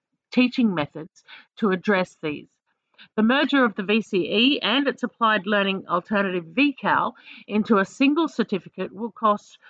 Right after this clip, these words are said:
two hundred seventy-seven point five million dollars and will expand the availability of the vocational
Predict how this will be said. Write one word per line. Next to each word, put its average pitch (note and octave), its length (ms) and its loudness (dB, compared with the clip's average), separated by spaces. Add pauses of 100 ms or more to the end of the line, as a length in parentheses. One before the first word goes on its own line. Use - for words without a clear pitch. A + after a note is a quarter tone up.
(280)
two C#4 240 2
hundred A#3+ 340 -2
seventy-seven G#3 800 -4
point F#3 400 -12
five F3 320 0
million F#3 420 0
dollars G3+ 420 0 (260)
and A#3 240 2
will B3 140 2
expand C#4 720 -2
the A#3 120 2
availability G3+ 880 0
of E3+ 120 -6
the F3 80 -10
vocational A#3+ 800 -2